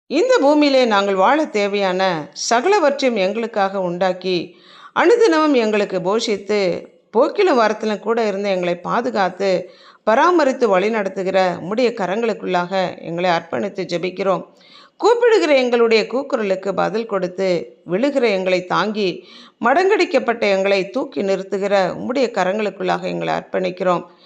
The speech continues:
எங்களுடைய ஜீவனுள்ள நாளெல்லாம் உம்மை தொழுது சேவிக்க, உமக்கே உரிய கனத்தையும் மகிமையும் செலுத்தி, உம்மை ஆராதிக்கத்தக்கதான கிருபை தரும்படியா எங்கள் ஒவ்வொருவரையும் அர்ப்பணித்து ஜெபிக்கிறோம். இயேசு கிறிஸ்துவின் நாமத்தினால் ஜெபிக்கிறோம் பிதாவே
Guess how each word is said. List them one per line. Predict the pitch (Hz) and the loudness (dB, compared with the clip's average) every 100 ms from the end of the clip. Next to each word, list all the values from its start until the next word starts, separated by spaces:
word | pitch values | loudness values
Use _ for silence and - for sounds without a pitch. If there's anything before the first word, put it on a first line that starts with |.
| - 220 | -20 -6
எங்களுடைய | - 339 403 381 320 226 | 0 2 4 2 2 0
ஜீவனுள்ள | 220 269 330 320 285 214 | 0 0 0 0 0 2
நாளெல்லாம் | 185 190 220 214 214 185 175 _ | 2 2 2 0 0 0 -6 _
உம்மை | 175 190 190 | -6 -4 -4
தொழுது | 190 208 269 226 | -4 -4 -4 -4
சேவிக்க, | 214 180 196 190 196 185 160 - _ _ _ _ - | -2 -2 -4 -4 -2 -2 -4 -12 _ _ _ _ -2
உமக்கே | 285 415 427 | 0 2 4
உரிய | 415 277 240 233 | 4 4 4 2
கனத்தையும் | 185 208 247 277 254 | 2 0 -2 -4 -2
மகிமையும் | 196 185 240 233 | -2 -2 -4 -4
செலுத்தி, | 214 185 190 190 202 170 156 _ - | -4 -4 -4 -6 -4 -4 -8 _ -12
உம்மை | 190 220 | -4 0
ஆராதிக்கத்தக்கதான | 208 277 370 277 262 226 220 190 190 190 175 170 | 2 2 0 -2 -2 -4 -4 -6 -4 -2 -4 -6
கிருபை | 190 214 214 214 | -6 -2 -4 -2
தரும்படியா | 185 180 180 180 175 - - _ _ - | -4 -2 -2 0 -2 -6 -20 _ _ -2
எங்கள் | 262 285 | 2 4
ஒவ்வொருவரையும் | 262 294 349 294 262 220 | 4 2 4 4 4 2
அர்ப்பணித்து | 180 180 254 208 185 | 0 -2 -4 -4 -6
ஜெபிக்கிறோம். | 180 165 180 202 190 - | -4 -6 -4 -2 -2 0
இயேசு | 214 285 - 285 | 0 0 -2 -4
கிறிஸ்துவின் | 240 226 208 196 | -4 -4 -2 0
நாமத்தினால் | 185 214 247 240 208 | 0 0 -2 -2 -4
ஜெபிக்கிறோம் | 180 175 214 233 247 240 | -4 -6 -4 -2 -2 -2
பிதாவே | 175 180 175 165 160 | -2 0 0 -2 -4